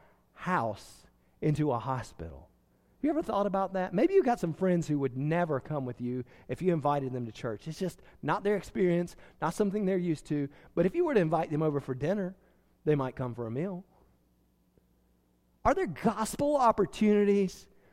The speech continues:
that you could have by preparing a meal, by making your house into a hospital that might draw others to the grace of Christ that would not have the opportunity if you were only extending what we so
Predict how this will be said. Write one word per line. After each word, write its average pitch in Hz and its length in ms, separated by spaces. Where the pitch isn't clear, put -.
that 160 220
you 226 180
could 269 160
have 185 380
by 139 120
preparing 226 640
a - 20
meal, 175 340
by 143 160
making 208 400
your 190 120
house 160 440
into 151 360
a 113 100
hospital 151 720
that 139 140
might 240 300
draw 214 260
others 208 460
to 185 140
the 165 60
grace 175 340
of 139 100
Christ 165 460
that 147 460
would 160 220
not 202 420
have 185 180
the 165 140
opportunity 143 640
if 127 140
you 151 100
were 135 180
only 160 340
extending 127 680
what 127 180
we 127 120
so 147 460